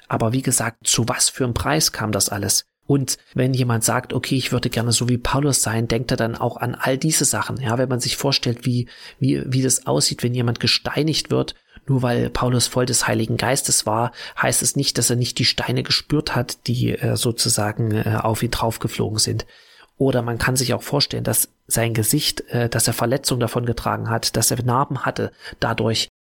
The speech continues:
dass er, äh, bleibende, ja, körperliche Schäden dadurch hatte, dass man das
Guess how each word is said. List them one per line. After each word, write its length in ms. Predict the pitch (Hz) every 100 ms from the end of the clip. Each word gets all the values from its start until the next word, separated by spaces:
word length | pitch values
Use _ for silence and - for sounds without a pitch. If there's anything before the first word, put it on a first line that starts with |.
| -
dass 220 | - -
er, 300 | 113 110 113 -
äh, 140 | 117
bleibende, 720 | - 117 127 139 131 120 -
ja, 280 | - 120 113
körperliche 720 | - 139 135 131 120 113 110
Schäden 340 | - - 160 135
dadurch 340 | 110 110 -
hatte, 240 | 131 107 - - - -
dass 200 | 127 -
man 120 | 120
das 340 | 117 - -